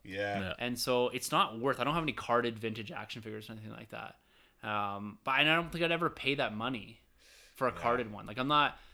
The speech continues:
Speaker 3: like, I'm a carded Star Wars collector, but those are loose for me 'cause I'm just not gonna pay that money.
Speaker 1: Mm-hmm.
Speaker 2: Yeah.
Speaker 1: Yeah.
Speaker 3: Yeah. So,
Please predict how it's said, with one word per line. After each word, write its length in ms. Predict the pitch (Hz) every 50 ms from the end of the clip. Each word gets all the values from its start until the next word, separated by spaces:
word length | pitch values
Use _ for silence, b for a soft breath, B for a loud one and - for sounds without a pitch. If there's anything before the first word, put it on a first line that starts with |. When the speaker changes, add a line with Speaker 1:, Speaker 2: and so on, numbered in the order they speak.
| B B
Speaker 3:
like, 80 | 131 135
I'm 180 | 131 131 127
a 60 | 127 120
carded 300 | - 151 165 190 151 113
Star 160 | - 135 135
Wars 120 | 151 156
collector, 300 | - - 170 170 170 -
but 140 | 175 147 120
those 200 | 110 123 131 127
are 80 | 120 104
loose 280 | 101 110 110 107 -
for 80 | - 113
me 240 | 107 - 104 107 110 - -
'cause 120 | - 113
I'm 120 | 120 120 120
just 160 | 123 113 -
not 160 | 120 107 -
gonna 140 | - 107 101
pay 140 | - 110 104
that 140 | 98 -
money. 220 | 107 104 107 110 107
Speaker 1:
Mm-hmm. 580 | 104 113 113 110 104 95 85 82 - - 90
Speaker 2:
Yeah. 160 | 95 92 87 87
Speaker 1:
Yeah. 160 | 95 92 - 110
Speaker 3:
Yeah. 220 | 110 104 104 107 107 _
So, 320 | - - - 117 110 104